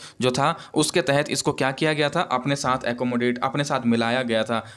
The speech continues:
राजस्थान भी था, हैदराबाद था। तो इसलिए जम-, जम्मू एंड कश्मीर जो था वो थोड़ा अलग स्पेशल, अ, स्टेटस उसका था, उस, उसका। क्यों? उसी समय की बात है जब इनको, जम्मू एंड कश्मीर को जब यहाँ, अ, मतलब मिलाया गया तो उसकी डिमांडें ये थी इसके तहत।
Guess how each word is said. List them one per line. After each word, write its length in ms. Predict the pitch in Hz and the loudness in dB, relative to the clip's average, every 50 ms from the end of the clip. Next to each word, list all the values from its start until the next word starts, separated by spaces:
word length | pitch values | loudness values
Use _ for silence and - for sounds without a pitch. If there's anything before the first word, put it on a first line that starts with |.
| - - | -10 -4
राजस्थान 540 | - 117 123 123 131 135 - 147 147 151 147 | -2 0 0 0 0 0 -2 -2 0 0 -2
भी 80 | 147 143 | -2 -2
था, 180 | 151 143 135 | -2 -2 -2
हैदराबाद 540 | 135 120 117 113 131 135 143 139 135 131 131 | 0 -2 0 2 2 2 4 4 2 2 2
था। 360 | 131 - 139 131 127 131 - - - _ _ - | 0 0 -2 -2 -2 -4 -8 -18 -20 _ _ -2
तो 60 | 190 | 0
इसलिए 380 | 185 208 - 240 233 262 262 | 0 0 2 2 4 4 2
जम-, 300 | 208 165 165 185 175 147 | 2 0 0 0 0 0
जम्मू 300 | 160 139 175 180 190 202 | 2 2 4 4 6 6
एंड 120 | 202 202 190 | 4 4 4
कश्मीर 320 | 196 175 170 - 180 175 | 2 0 0 0 0 2
जो 100 | 165 160 | 0 0
था 140 | 156 175 180 | 2 0 0
वो 360 | 185 185 - - - - 160 - | -2 -2 -8 -6 -4 -2 0 2
थोड़ा 160 | 190 190 190 | 4 4 4
अलग 500 | - - 170 185 208 196 - - - - | 2 2 2 2 2 0 -4 -8 -10 -8
स्पेशल, 460 | - - - 156 151 147 - 165 - - - - - | -8 -2 0 0 2 2 2 0 0 -2 -6 -4 0
अ, 120 | 117 131 | 2 2
स्टेटस 460 | 120 - - 139 127 123 135 131 - - | 2 2 0 0 2 2 0 0 0 -2
उसका 220 | 120 - - 123 | -2 -2 -2 -2
था, 140 | 113 120 107 | 0 2 0
उस, 160 | 98 98 - | 0 0 -2
उसका। 240 | 107 - - - 107 | -6 -6 -4 -2 -4
क्यों? 400 | 95 - - - - - - 240 | -4 -4 -8 -20 -4 -2 0 2
उसी 240 | 240 - 180 - 247 | 2 4 4 4 4
समय 260 | 240 240 180 156 135 | 4 4 4 2 2
की 80 | 120 127 | 2 2
बात 260 | 120 117 113 - 107 | 2 2 2 2 0
है 80 | 107 101 | 0 2
जब 180 | 95 117 110 | 0 0 2
इनको, 280 | 101 120 120 131 131 - - - - - - - - | 4 4 4 4 2 0 -2 -6 -18 -20 -18 -12 -4
जम्मू 240 | 120 131 151 170 185 | 0 2 4 4 4
एंड 100 | 185 175 | 4 2
कश्मीर 320 | 165 151 143 151 147 151 151 | 2 0 0 0 0 0 2
को 160 | 147 165 165 | 2 0 2
जब 160 | 151 151 139 | 2 2 0
यहाँ, 160 | 135 131 127 | 0 0 0
अ, 460 | 123 123 107 80 73 90 - 113 117 | -2 -6 -8 -10 -10 -6 -2 0 2
मतलब 260 | 117 117 117 120 - 123 | 2 2 2 2 2 2
मिलाया 300 | 120 117 117 113 113 113 | 2 2 4 2 2 2
गया 140 | 120 139 | 2 0
तो 340 | 147 - - - - - - | -2 -4 -10 -18 -6 -2 -2
उसकी 180 | 151 - - 165 | 0 0 0 0
डिमांडें 400 | 127 127 123 123 120 120 123 123 | 0 0 2 2 4 4 4 4
ये 160 | 117 104 98 | 2 2 0
थी 200 | - - 90 - - _ _ _ _ - _ - | -4 -8 -14 -16 -18 _ _ _ _ -10 _ -6
इसके 240 | 139 135 - - 127 | -6 -2 -2 -2 0
तहत। 300 | 120 101 98 92 92 | 0 0 0 -2 -4